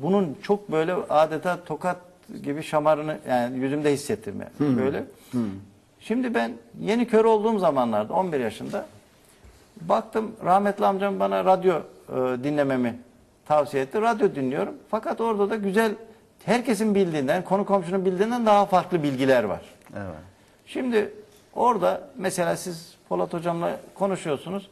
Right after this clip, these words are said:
Speaker 1: Ben de diyorum ki ya, aslında orada o işin aslı öyle değilmiş, şöyleymiş diyorum. Siz beni dinlemeden devam ediyorsunuz konuşmaya. Şimdi bu hayatın ta kendisi, gerçeğin içindeyim fakat gerçeğe, yani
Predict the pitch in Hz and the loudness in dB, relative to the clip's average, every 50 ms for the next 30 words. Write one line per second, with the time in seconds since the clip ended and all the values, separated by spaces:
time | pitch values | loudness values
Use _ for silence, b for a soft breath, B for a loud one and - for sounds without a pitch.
0 | b b b b b b _ _ - 226 226 208 214 208 226 240 220 202 151 131 | b b b b b b _ _ -2 -2 0 0 0 0 0 0 -2 -2 -4 -4
1 | 151 147 143 - - - - - _ _ _ _ - 160 165 - - 214 196 196 | -6 -6 -6 -8 -10 -14 -20 -20 _ _ _ _ -2 -2 -2 0 -2 2 4 4
2 | 196 185 196 190 185 - - - - 170 180 175 175 185 185 180 165 - - 180 | 4 6 4 4 2 0 -6 -4 0 2 2 2 2 2 2 2 2 4 2 2
3 | 175 170 170 151 151 170 180 160 147 120 - - 156 156 151 160 160 147 135 113 | 4 4 4 4 4 4 4 4 0 -2 -2 0 0 2 4 2 2 2 0 -2
4 | - - - 110 98 92 90 - - - b b b b b - - 226 220 202 | -4 -6 -6 -4 -4 -4 -6 -12 -18 -20 b b b b b -14 -10 -6 -2 0
5 | 220 220 214 214 202 233 233 214 196 165 165 185 202 196 180 170 165 160 156 147 | 2 2 2 2 0 0 0 2 2 2 2 2 2 2 4 4 6 6 6 4
6 | 135 127 120 117 107 - 113 110 104 - - 107 104 92 - - - - - - | 2 0 0 -2 -2 -2 -6 -10 -12 -10 -10 -10 -10 -10 -12 -12 -14 -14 -14 -14
7 | - _ _ _ b b b b b b b b _ - - 220 240 226 220 208 | -18 _ _ _ b b b b b b b b _ -12 -8 -6 -2 0 0 -2
8 | - - - - - - 196 196 - - - - - 117 156 185 196 196 196 233 | -2 -6 -12 -16 -10 -8 -8 -8 -8 -12 -18 -14 -4 2 4 4 4 4 2 0
9 | 233 226 214 - - - - - 202 202 202 196 170 151 127 110 - 113 113 127 | -4 -4 -4 -6 -12 -20 -4 -2 -2 2 2 2 2 2 -2 -6 -8 -2 0 2
10 | 139 147 147 - 170 170 180 180 - - - - - - 170 185 170 180 196 220 | 2 2 0 -2 -2 -2 -2 -2 -6 -10 -14 -14 -8 -4 -2 2 4 4 4 4
11 | 247 - B B B B B B - - 156 - 220 233 226 - 160 165 165 - | 2 -2 B B B B B B -6 -4 -2 0 0 -2 0 0 -2 -2 -2 -2
12 | - 170 175 190 196 170 - - 139 135 131 120 | -2 -2 0 0 0 -2 0 2 2 2 2 0